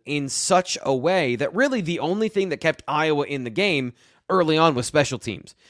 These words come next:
Penn State was starting at the one-yard line multiple times, or inside the, uh, the, the five-yard line multiple times, and that caused kind of an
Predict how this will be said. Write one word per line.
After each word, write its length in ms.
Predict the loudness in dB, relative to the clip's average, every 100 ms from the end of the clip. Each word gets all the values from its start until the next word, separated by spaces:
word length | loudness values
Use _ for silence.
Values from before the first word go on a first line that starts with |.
| _
Penn 140 | -4 0
State 120 | 2
was 120 | 2
starting 280 | 2 2 2
at 100 | 2
the 80 | 0
one-yard 680 | 0 2 4 6 6 6 4
line 260 | 0 -2
multiple 640 | -4 4 6 6 4 -6
times, 340 | -2 0 0 -4
or 100 | -6
inside 680 | -4 -4 -2 0 2 0 -4 -10 -20 _ -4
the, 300 | -2 2 4
uh, 300 | 4 2 0
the, 240 | -2 -2 -2
the 140 | -4
five-yard 600 | 2 4 4 4 0 0
line 260 | -2 -2 -6
multiple 600 | -8 0 0 0 -4 -8
times, 500 | 0 2 2 -2 -10 -20 _ _ -8
and 160 | -4 -2
that 180 | -4
caused 380 | 0 2 2 -2
kind 180 | -2 -2
of 80 |
an 100 | -2